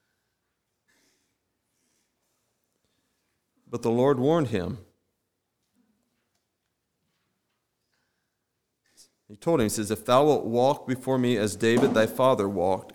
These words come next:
in integrity of heart and in uprightness,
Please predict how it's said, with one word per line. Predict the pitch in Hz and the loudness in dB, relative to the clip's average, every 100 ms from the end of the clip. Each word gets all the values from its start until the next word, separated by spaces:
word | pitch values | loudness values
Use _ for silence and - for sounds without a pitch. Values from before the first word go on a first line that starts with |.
| - | -12
in | 104 | -6
integrity | 101 98 135 139 147 151 | -4 -4 -2 -2 -2 -2
of | 147 | -2
heart | 113 107 107 - - _ _ _ _ | 0 2 2 -4 -18 _ _ _ _
and | 104 | -4
in | 117 120 - - | -2 -4 -6 -4
uprightness, | 135 - 123 101 104 107 - | -4 0 -2 0 -2 -4 -6